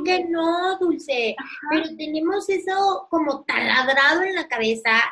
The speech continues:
Speaker 1: de, ya, es lo que querías, pues ahora te aguantas. A mí
Speaker 2: Ajá.
Speaker 1: me choca esa frase, pero eso lo escuchamos, y si, y si lo recibes, y si lo aceptas, y lo haces tuyo, olvídate, olvídate. Así él,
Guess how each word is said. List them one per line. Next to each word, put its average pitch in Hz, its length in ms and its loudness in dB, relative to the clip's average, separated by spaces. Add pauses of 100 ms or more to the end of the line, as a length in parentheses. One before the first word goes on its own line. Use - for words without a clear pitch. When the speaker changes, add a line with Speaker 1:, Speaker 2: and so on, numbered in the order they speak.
(120)
Speaker 1:
de, 233 200 -2 (400)
ya, 226 220 4 (140)
es 269 100 -2
lo 294 140 -2
que 302 120 -8
querías, 277 520 0 (100)
pues 240 180 -4
ahora 240 220 -2
te 285 60 -4
aguantas. 208 800 2 (180)
A 233 60 -6
mí 320 260 -2
Speaker 2:
Ajá. 220 520 -2
Speaker 1:
me - 80 -10 (220)
choca 330 300 2
esa 370 260 -2
frase, 202 460 -2 (140)
pero 277 240 8
eso 453 360 4
lo 381 60 6
escuchamos, 226 880 0
y 277 140 -4
si, - 320 -6
y 277 140 -2
si 285 140 2
lo 269 120 6
recibes, 254 720 4
y 262 160 -8
si 277 120 -8
lo 247 100 2
aceptas, 262 500 0
y 247 60 -4
lo 254 80 0
haces 277 260 -2
tuyo, 285 280 0 (140)
olvídate, 226 1160 6 (760)
olvídate. 247 840 0 (520)
Así 294 380 4
él, 285 340 4